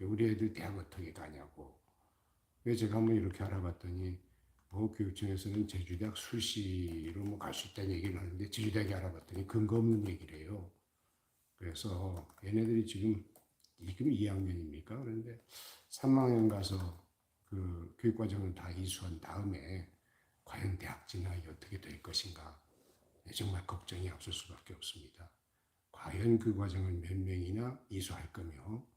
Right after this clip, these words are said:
또 이수를 하면 그 교육과정 이수한 걸로 해서 대학을 진학할 수 있는 거며, 이런 것이 지금 불분명하기 때문에 부모들이, 예, 자꾸 걱정을 하는 겁니다.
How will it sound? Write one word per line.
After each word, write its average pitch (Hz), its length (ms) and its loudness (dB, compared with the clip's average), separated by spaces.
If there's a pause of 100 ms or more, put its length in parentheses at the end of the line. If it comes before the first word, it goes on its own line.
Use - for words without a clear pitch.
(460)
또 98 180 -2
이수를 117 560 4
하면 107 640 0 (500)
그 139 220 6
교육과정 104 480 4
이수한 95 380 0
걸로 87 200 -4
해서 104 240 -4
대학을 98 440 -2
진학할 - 360 -8
수 - 140 -4
있는 95 380 2
거며, 92 260 -4 (800)
이런 147 240 6
것이 131 220 2
지금 107 240 2
불분명하기 92 800 0
때문에 80 560 -8 (720)
부모들이, 90 760 -4 (420)
예, 85 100 -14
자꾸 - 280 -16
걱정을 90 500 -8
하는 85 260 -12
겁니다. 92 420 -16